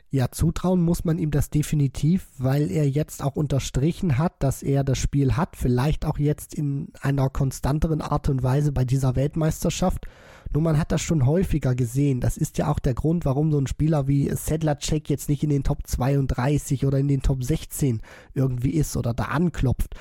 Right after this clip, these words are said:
das hat einen ganz bestimmten Grund. Er zeigt, dass er das Spiel hat.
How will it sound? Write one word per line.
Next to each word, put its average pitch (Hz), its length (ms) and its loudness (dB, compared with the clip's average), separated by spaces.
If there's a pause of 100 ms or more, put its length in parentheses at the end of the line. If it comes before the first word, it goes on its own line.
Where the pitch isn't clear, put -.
(420)
das 147 260 -2
hat 170 200 -2
einen 185 100 -2
ganz 165 260 0
bestimmten 165 500 -2
Grund. 175 260 0
Er - 140 -2
zeigt, 180 420 -2
dass 185 140 0
er 185 100 2
das 175 120 0
Spiel 185 360 0
hat. - 340 -2